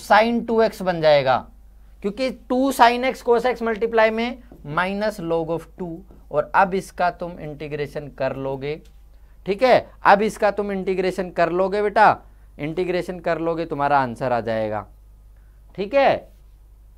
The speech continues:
यहां से कर लोगे, बिल्कुल सिंपल है अब तो, ठीक है। तो इसका इंटीग्रेशन तुम कर लेना, आपका आंसर आ जाएगा।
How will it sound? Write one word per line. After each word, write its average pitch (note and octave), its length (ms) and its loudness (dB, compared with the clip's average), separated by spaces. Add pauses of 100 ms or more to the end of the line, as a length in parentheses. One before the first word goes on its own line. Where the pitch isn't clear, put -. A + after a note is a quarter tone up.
यहां C#3+ 180 2
से A3 140 0
कर A3 180 4
लोगे, A#3+ 300 6
बिल्कुल A#3+ 420 0
सिंपल B3 460 4
है B3+ 80 10
अब A3+ 180 6
तो, B3 400 8 (1800)
ठीक G3 180 -4
है। B3+ 200 4 (240)
तो D#3 60 -6
इसका E3 300 -2
इंटीग्रेशन F3 640 -4
तुम D#3+ 180 -10
कर D3 200 -2
लेना, D#3+ 300 -4
आपका D3 320 0
आंसर B2+ 340 -6
आ B2 80 0
जाएगा। G2+ 440 -6